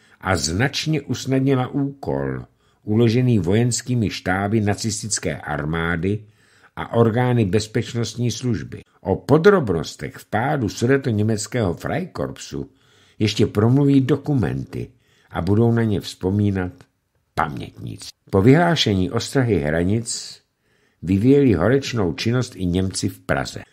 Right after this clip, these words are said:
Bylo veřejným tajemstvím, že své vyslanectví proměnili doslova v pevnost vyzbrojenou vojenskými pěchotními zbraněmi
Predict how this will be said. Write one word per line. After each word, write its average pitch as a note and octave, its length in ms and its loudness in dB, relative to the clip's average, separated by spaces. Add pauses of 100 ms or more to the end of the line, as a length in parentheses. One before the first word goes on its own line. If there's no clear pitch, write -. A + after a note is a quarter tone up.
(140)
Bylo A#2 240 6
veřejným D#3 580 4
tajemstvím, C#2+ 960 -4
že C2+ 160 -6
své G2+ 360 -2
vyslanectví A#2 840 -2
proměnili A2 720 0
doslova G2 440 -2
v - 120 -14
pevnost F#2+ 840 -4 (280)
vyzbrojenou G2+ 720 2
vojenskými G#2 680 -2
pěchotními G2 640 -4
zbraněmi D2 720 -6